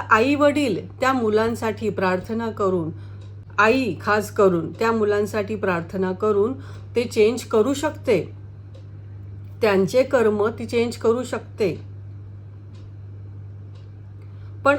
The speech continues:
अशा प्रकारे ह्या वस्तू, अशा प्रकारे हे लॉकेट्स आणि अंगठ्या देऊन अशा लोकांना फसवणं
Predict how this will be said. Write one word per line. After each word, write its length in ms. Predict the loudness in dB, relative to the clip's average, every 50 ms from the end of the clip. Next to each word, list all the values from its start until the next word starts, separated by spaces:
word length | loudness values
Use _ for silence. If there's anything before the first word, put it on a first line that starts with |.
| 4 2
अशा 280 | 2 2 4 4 4
प्रकारे 480 | 4 4 0 0 2 2 2 2 2 0
ह्या 300 | 2 2 4 4 4 4 2 -2 -10 -2
वस्तू, 500 | 0 2 2 2 -2 -2 0 2 2 2 0 -2 -10 -14 -6 -4
अशा 240 | -4 -2 0 0 0
प्रकारे 420 | 2 0 -2 0 2 2 4 4
हे 260 | 2 2 0 0 2
लॉकेट्स 640 | 2 0 0 -2 -2 0 2 4 4 2 0 -4 -6
आणि 220 | -4 -2 0 0
अंगठ्या 420 | 0 0 -2 -2 -2 -2 0 0
देऊन 360 | 2 4 6 6 6 4 0 -4 -8 -12 -14 -14 -14 -16 -10 -6
अशा 600 | -4 -4 -4 0 2 4 6 6 6 4 4 2 -2 -4 -8 -12 -14 -14 -14 -14 -14 -16 -16 -16 -16 -16 -16 -16 -16 -16 -14 -12 -6
लोकांना 560 | 4 6 6 6 8 6 0 2 2 0 0
फसवणं 640 | 0 2 0 0 2 2 0 2 4 2 2 2